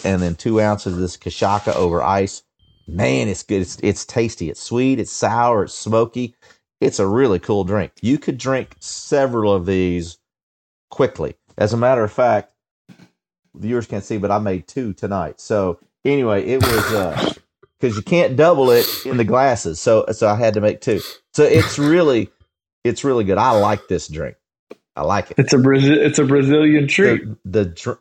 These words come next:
Speaker 1: it's the national drink of Brazil. So
Speaker 2: Hmm.
Speaker 1: Tom, if you're feeling lonely, I get it. We've all been there at some time, bud. Come by. I'll fix you a caipirinha. We can talk.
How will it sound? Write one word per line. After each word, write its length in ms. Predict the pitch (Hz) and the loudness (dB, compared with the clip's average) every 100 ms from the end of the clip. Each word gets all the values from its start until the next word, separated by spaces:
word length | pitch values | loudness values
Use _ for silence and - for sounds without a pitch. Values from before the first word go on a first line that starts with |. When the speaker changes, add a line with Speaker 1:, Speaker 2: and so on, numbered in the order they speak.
| - | -4
Speaker 1:
it's 260 | 104 - | -4 -4
the 180 | - 117 | -2 -2
national 720 | 92 95 107 120 110 123 120 | 0 -2 -2 -4 -6 -6 -4
drink 400 | 101 98 107 104 | -4 -2 -2 0
of 180 | 98 85 | -4 -2
Brazil. 580 | 92 85 87 85 65 - _ _ _ _ - 104 | -2 -2 -2 -2 -2 -12 _ _ _ _ -2 2
So 280 | 95 87 | 4 2
Speaker 2:
Hmm. 40 | 80 | 0
Speaker 1:
Tom, 500 | 107 107 135 175 214 _ _ _ _ _ _ _ _ _ _ | -2 0 0 -4 -8 _ _ _ _ _ _ _ _ _ _
if 60 | 95 | -8
you're 100 | 92 | -4
feeling 380 | 104 117 147 | -2 0 0
lonely, 500 | 143 147 156 160 165 - _ _ - | 0 0 0 -4 -6 -10 _ _ -6
I 120 | 101 | -6
get 280 | 95 131 143 | -2 0 2
it. 220 | 160 _ _ _ _ _ 113 | 0 _ _ _ _ _ -8
We've 180 | 104 | -2
all 160 | 123 147 | 2 2
been 240 | 135 147 | 2 0
there 120 | 143 135 | 0 -4
at 60 | |
some 200 | - 135 | -2 -4
time, 340 | - 135 123 117 | -2 -4 -2 0
bud. 320 | 127 127 127 _ _ _ - | 2 2 -2 _ _ _ -4
Come 200 | 139 131 | -2 2
by. 360 | 127 127 127 120 | 4 4 2 0
I'll 160 | 113 | -2
fix 280 | 110 117 - | -2 -4 -4
you 60 | 107 | -6
a 40 | |
caipirinha. 600 | - 110 - 104 104 101 | 0 -2 -2 -4 -2 0
We 120 | 95 92 | 0 -2
can 100 | 87 | -4
talk. 260 | 87 - | -6 -6